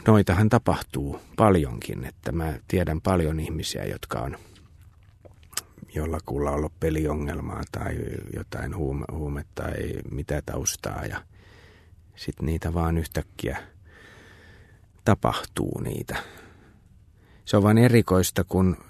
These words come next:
et miksi just jonakin tiettynä kertana. Et mäkin olin monet kerrat yrittänyt vähentää alkoholin käyttöä ja, ja, ja pitänyt pitkiä taukoja, jotka sit oli kuitenkin loppunut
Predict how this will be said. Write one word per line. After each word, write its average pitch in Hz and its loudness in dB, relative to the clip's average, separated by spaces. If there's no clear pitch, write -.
et - -8
miksi 117 4
just - 2
jonakin 98 4
tiettynä 80 0
kertana. 82 -2
Et 85 -2
mäkin 101 4
olin 90 4
monet 101 2
kerrat 92 -2
yrittänyt 101 0
vähentää - -8
alkoholin - -8
käyttöä - -6
ja, - -6
ja, 62 -2
ja - -4
pitänyt 90 2
pitkiä - -2
taukoja, 80 -4
jotka - -8
sit - -6
oli 82 -2
kuitenkin 85 -2
loppunut 80 -4